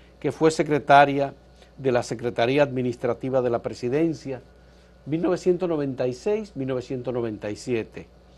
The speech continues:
que tramitó las correspondencias que recibía el entonces presidente, posteriormente, Leonel Fernández, y que fue la secretaria responsable de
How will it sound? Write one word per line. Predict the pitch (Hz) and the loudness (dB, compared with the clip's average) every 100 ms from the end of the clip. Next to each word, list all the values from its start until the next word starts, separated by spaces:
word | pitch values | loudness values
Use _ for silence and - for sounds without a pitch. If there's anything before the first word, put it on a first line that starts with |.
| - - - - - - - | -20 -20 -20 -20 -20 -20 -18
que | - 143 147 170 170 | -2 2 4 2 0
tramitó | - 147 143 131 - 185 | 0 2 2 0 6 8
las | 196 170 | 6 4
correspondencias | 170 156 156 - 151 143 180 196 185 175 - | 0 2 -2 -2 -2 2 4 2 2 -2 -2
que | 160 | -6
recibía | 135 147 - 143 165 175 | -4 -6 -6 -4 0 2
el | 156 | 2
entonces | 135 131 147 147 147 | -2 -4 -6 -6 -8
presidente, | 147 139 143 135 139 131 - | -10 -8 -4 -2 -4 -8 -10
posteriormente, | - 123 - 110 120 127 120 113 123 - - - - | -8 -8 -6 -4 -2 -2 -4 -6 -12 -18 -20 -12 0
Leonel | 117 113 127 | 0 2 -2
Fernández, | 131 123 123 127 110 117 117 - - - - - - - - - | -2 -2 0 0 -2 -6 -10 -20 -20 -20 -20 -20 -20 -20 -14 -6
y | 151 | 4
que | 175 | 4
fue | - 170 175 180 180 - | 4 8 10 10 6 2
la | 151 | 0
secretaria | 143 156 156 156 160 151 143 | 0 -2 0 6 6 6 0
responsable | 143 - 143 123 - 135 127 120 123 - - - - - - - | -6 -6 -6 -2 6 6 6 0 -4 -8 -20 -20 -20 -20 -20 -16
de | 113 110 135 139 147 147 | -6 4 8 8 6 2